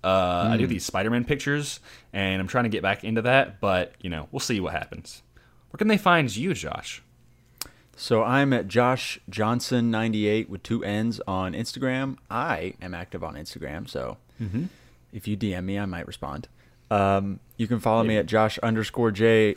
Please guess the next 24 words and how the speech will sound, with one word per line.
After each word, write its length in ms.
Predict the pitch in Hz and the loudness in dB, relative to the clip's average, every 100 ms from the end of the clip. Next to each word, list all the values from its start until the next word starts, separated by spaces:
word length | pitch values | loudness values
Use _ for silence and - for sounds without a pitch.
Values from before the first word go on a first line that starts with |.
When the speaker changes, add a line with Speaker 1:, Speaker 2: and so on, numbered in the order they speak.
| - | 0
Speaker 2:
ninety-eight 540 | 104 113 110 110 110 - | 2 4 6 6 4 2
on 240 | 95 95 | -2 -2
Twitter 460 | - 120 110 110 - | 0 2 6 4 4
and 300 | 95 92 87 | 0 -2 2
Letterboxd. 640 | 113 135 147 147 - - - _ _ | 2 4 2 0 -6 -14 -18 _ _
I'm 440 | 95 92 92 92 90 _ _ _ - | -4 -2 0 -2 -6 _ _ _ -6
decently 400 | 101 87 87 92 | -4 -4 -6 -4
active 300 | 90 90 92 | -4 -4 -6
on 180 | 90 87 | -4 -4
both. 340 | 90 107 - - _ _ _ _ _ - | -4 -4 -8 -20 _ _ _ _ _ -14
And, 520 | 92 87 87 87 85 | -6 -4 -2 -2 -2
uh, 380 | 87 87 87 90 - _ _ _ _ - | -2 0 -2 -4 -10 _ _ _ _ -10
we'll 100 | 95 | -4
get 140 | 95 | -2
into 180 | 95 95 | -2 0
what 140 | 92 | 0
I've 100 | 90 | -2
been 160 | 90 90 | -2 -2
watching 520 | 90 90 - 98 107 _ | -2 -4 -4 -6 -8 _
and 160 | - 87 | -12 -6
posting 340 | 92 90 95 | -6 -6 -6
on 140 | 87 90 | -6 -4
Letterboxd 680 | 90 90 92 - - - - | -4 -2 -2 -4 -10 -12 -14
here 540 | - 92 92 92 92 | -4 0 2 2 0